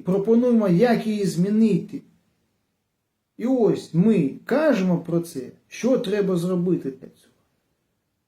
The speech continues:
І таким чином буде вирішено питання пенсії. І людям в пенсійному віці не треба шукати роботу, як вони роблять це зараз.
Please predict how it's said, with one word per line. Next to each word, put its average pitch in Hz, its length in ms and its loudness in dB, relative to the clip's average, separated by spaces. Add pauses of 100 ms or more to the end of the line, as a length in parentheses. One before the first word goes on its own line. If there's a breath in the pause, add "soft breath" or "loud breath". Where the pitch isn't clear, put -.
(720)
І 185 80 -6
таким 247 360 -2
чином 233 380 2
буде 185 360 0
вирішено 190 600 0
питання 214 640 -4
пенсії. 131 460 -10 (640)
І 233 140 -2
людям 226 480 2
в 139 40 -10
пенсійному 196 640 -2
віці 220 460 0
не 220 140 2
треба 220 340 0
шукати 180 520 -2
роботу, 175 500 -2
як 180 240 0
вони 208 220 -2
роблять 170 440 0
це 160 100 -6
зараз. 151 460 -6